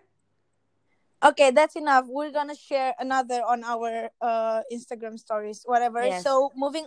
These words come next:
Speaker 1: on. Sing along like a happy fool, you know. Just, it doesn't matter
Speaker 2: Dance.
Speaker 1: your voice is, uh, is not beautiful. It's, it's just, like, sing, you know. Sing.
Speaker 2: Sing. Just, just, just
Speaker 1: Just sing.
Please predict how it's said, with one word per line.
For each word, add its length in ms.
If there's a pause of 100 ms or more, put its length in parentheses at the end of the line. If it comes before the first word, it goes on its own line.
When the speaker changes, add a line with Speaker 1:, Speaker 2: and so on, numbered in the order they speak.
Speaker 1:
on. 280 (720)
Sing 320 (140)
along 420
like 220
a 80
happy 760 (200)
fool, 420
you 80
know. 180
Just, 280 (880)
it 120
doesn't 200
matter 320 (160)
Speaker 2:
Dance. 340
Speaker 1:
your 200
voice 520
is, 360 (240)
uh, 260 (180)
is 160
not 540 (120)
beautiful. 680
It's, 260 (220)
it's 180
just, 200
like, 140
sing, 600
you 100
know. 200 (300)
Sing. 420 (260)
Speaker 2:
Sing. 360
Just, 400 (260)
just, 400 (300)
just 400
Speaker 1:
Just 220
sing. 400